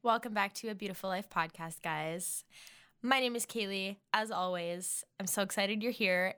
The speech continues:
and I'm so excited to be talking about this topic today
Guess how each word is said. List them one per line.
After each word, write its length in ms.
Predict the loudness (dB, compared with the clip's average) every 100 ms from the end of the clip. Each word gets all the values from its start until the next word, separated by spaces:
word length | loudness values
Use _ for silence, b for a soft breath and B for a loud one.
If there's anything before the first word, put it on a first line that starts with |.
| -2
and 340 | 0 0 -2 -2
I'm 200 | -2 -2 -6 -4
so 320 | 0 2 0
excited 340 | 2 2 2
to 60 | -4
be 80 | -4
talking 400 | -2 -2 0 0
about 220 | 2 2
this 120 | 0
topic 380 | 0 0 0 -4
today 360 | 0 2 2